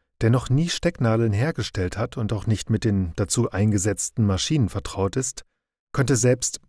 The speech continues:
wenn er sehr fleißig ist, täglich kaum mehr als ein paar Nadeln herstellen. Aus diesem Grund werden Stecknadeln heutzutage arbeitsteilig hergestellt.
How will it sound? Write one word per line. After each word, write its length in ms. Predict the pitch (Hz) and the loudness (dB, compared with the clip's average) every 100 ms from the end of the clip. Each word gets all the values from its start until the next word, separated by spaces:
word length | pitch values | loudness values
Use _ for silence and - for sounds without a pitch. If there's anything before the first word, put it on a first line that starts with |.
| _ | _
wenn 180 | 123 123 | 0 4
er 120 | 123 | 4
sehr 160 | 113 117 | 4 0
fleißig 580 | - 107 123 - 104 131 | 0 0 2 2 -2 -4
ist, 400 | 104 - - - | -6 -6 -10 -8
täglich 380 | 120 - 104 | -6 -2 -4
kaum 320 | - 107 117 113 | -2 2 4 4
mehr 240 | 110 - | 4 2
als 180 | 107 120 | -2 0
ein 140 | 101 | 0
paar 180 | 95 101 | 0 0
Nadeln 460 | 98 92 92 90 80 | 0 0 0 -2 -2
herstellen. 680 | 87 87 - 85 80 80 _ _ _ _ _ _ _ _ _ _ - | -4 -4 -4 -6 -6 -10 _ _ _ _ _ _ _ _ _ _ -6
Aus 180 | 117 - - | -4 -4 -2
diesem 260 | 165 180 131 | 2 4 2
Grund 500 | 95 95 127 - - | 2 0 0 -4 -4
werden 240 | 107 104 110 | -2 0 0
Stecknadeln 680 | - 123 127 117 120 113 | -2 -2 2 4 4 2
heutzutage 680 | 107 110 117 104 104 107 - | 0 0 -2 -2 -2 -2 -2
arbeitsteilig 800 | 110 104 92 - - 82 90 - | 0 0 -2 -4 -6 -6 -6 -8
hergestellt. 680 | 92 85 80 - 85 78 - | -8 -8 -8 -8 -8 -8 -14